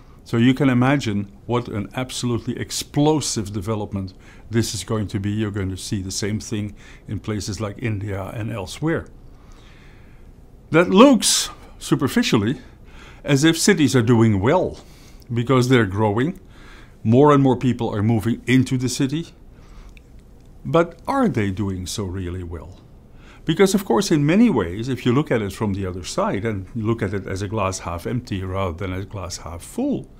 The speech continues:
cities are doing poorly. Cities are creating a lot of criminality. They're creating immense amounts of poverty, suffering, noise, pollution, waste, what have you.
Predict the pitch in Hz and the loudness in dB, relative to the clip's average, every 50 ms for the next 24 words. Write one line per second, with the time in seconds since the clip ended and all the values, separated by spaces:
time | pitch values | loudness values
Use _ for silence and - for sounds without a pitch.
0 | - - - - - - - - - - - - - 156 139 113 123 143 165 151 | -20 -20 -20 -20 -20 -20 -20 -20 -20 -14 -10 -2 2 2 4 4 2 0 0 -2
1 | 143 104 104 101 107 104 107 110 107 - 254 262 247 151 92 90 - - - - | -2 -2 -2 -2 -2 -2 -2 -2 -4 -2 -2 -2 -2 -2 -4 -6 -8 -12 -20 -20
2 | - - - - - - - - 139 127 123 135 143 113 117 104 - - 117 107 | -20 -20 -20 -20 -18 -10 -2 2 2 4 4 2 2 0 -2 -4 -4 -4 -4 -2
3 | 107 110 - 101 92 90 87 98 - 117 98 107 117 123 123 120 - - 123 104 | -2 -4 -4 -6 -6 -6 -8 -8 -6 -4 -2 0 0 0 0 -2 -2 -2 -2 -2
4 | 98 98 101 95 98 110 113 - 139 147 151 - - - - - - - - - | -2 -2 -4 -4 -6 -8 -8 -8 -10 -10 -10 -12 -18 -20 -20 -20 -20 -20 -20 -20
5 | - - 113 107 98 - - 113 117 113 110 120 113 107 - - - - 117 107 | -12 -8 -8 -8 -6 -4 -2 0 0 0 0 0 -2 -4 -6 -10 -8 -2 0 2
6 | 110 120 135 151 147 - - 113 107 101 98 95 - - - - - 127 110 - | 4 6 4 4 4 2 0 -2 -2 -2 -2 -6 -8 -14 -12 -6 -4 -4 -2 -2
7 | 107 95 - - 113 110 110 - - - - - - - - - - - - 123 | -6 -8 -6 -6 -6 -6 -8 -10 -16 -20 -20 -20 -20 -20 -18 -10 -6 -2 -2 0
8 | 107 - - - 117 107 104 107 107 101 95 - - - - - - - - 110 | -2 -2 -4 -4 -4 -2 -2 -4 -6 -8 -10 -14 -18 -20 -20 -20 -20 -8 -2 2
9 | 110 117 113 107 110 107 110 107 101 - - - - - - - - - - - | 4 4 4 4 2 2 0 -2 -2 -6 -8 -10 -12 -16 -20 -20 -20 -20 -20 -8
10 | - 120 107 104 101 107 120 117 107 - - - 117 107 107 101 - - - - | -4 -2 0 2 4 4 4 4 2 0 0 0 0 -2 -2 -4 -8 -12 -20 -20
11 | - - - - - - - 104 92 107 123 127 127 123 - - - - - - | -20 -20 -20 -20 -20 -12 -10 -4 0 2 4 4 2 2 -2 -4 -6 -8 -10 -14
12 | - - - - - - - 98 104 120 120 98 95 123 151 170 170 147 117 101 | -18 -20 -20 -20 -20 -12 -6 -2 0 0 0 0 -2 0 0 0 0 0 -2 -6
13 | 90 78 | -8 -8